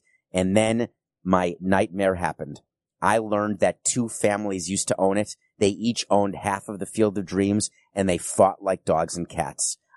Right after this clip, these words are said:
I went there to see if a dream could come true, and it turns out it's all about business. Well, we're up to the wait and see part of the show, and, uh, this is a good one for you. We got the Lakers and Clips going.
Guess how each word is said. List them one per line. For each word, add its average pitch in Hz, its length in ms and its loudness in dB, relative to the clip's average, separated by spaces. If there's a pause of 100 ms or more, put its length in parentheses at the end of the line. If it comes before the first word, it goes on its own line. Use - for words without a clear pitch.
(100)
I 95 160 4
went 107 260 0
there 104 200 4
to 98 60 -6
see - 220 0
if 98 80 0
a 98 60 -2
dream 95 280 0
could - 180 -12
come 98 200 0
true, 104 400 0 (180)
and 92 140 0
it - 120 -8
turns 110 400 0
out 104 280 2 (140)
it's 90 200 -6
all 90 200 4
about 87 340 -2
business. - 540 -6 (1700)
Well, 143 200 10
we're 147 120 4
up 165 100 4
to - 80 -2
the 139 80 4
wait 151 160 4
and 135 100 -6
see 165 200 4
part 139 240 4
of 127 40 -6
the 127 60 -2
show, 160 460 6 (380)
and, 120 380 2
uh, 127 220 6
this 123 260 -6
is 139 80 -6
a 131 40 -6
good 160 180 8
one 139 220 0
for 127 240 2
you. 131 260 2 (460)
We 123 80 0
got 143 200 6
the 131 60 -6
Lakers 139 340 2
and 120 100 -4
Clips - 260 4
going. 135 380 2